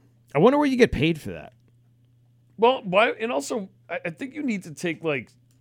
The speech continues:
Speaker 2: you have to take, like, smart people and shit, though, right? I mean, you can't take some fucking Walmart, like,
Speaker 1: <laughs>
Speaker 2: ghoul, right? I mean, that's not a fair representation of the kind of people to be going on the trip.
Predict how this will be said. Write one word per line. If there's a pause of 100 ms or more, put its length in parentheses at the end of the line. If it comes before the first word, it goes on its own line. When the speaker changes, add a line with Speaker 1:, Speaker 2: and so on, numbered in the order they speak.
(280)
Speaker 2:
you
have
to
take,
like,
smart
people
and
shit,
though,
right?
I
mean, (1500)
you
can't
take
some
fucking
Walmart, (260)
like, (100)
Speaker 1:
<laughs>
Speaker 2:
ghoul, (100)
right?
I
mean, (560)
that's
not
a
fair (400)
representation
of
the
kind
of
people
to
be
going
on
the
trip.